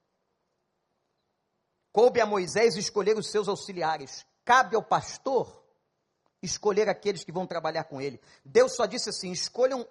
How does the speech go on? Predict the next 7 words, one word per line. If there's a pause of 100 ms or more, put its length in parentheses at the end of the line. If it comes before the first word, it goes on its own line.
(120)
pastores,
escolham
líderes
capazes,
isto
é,
competentes,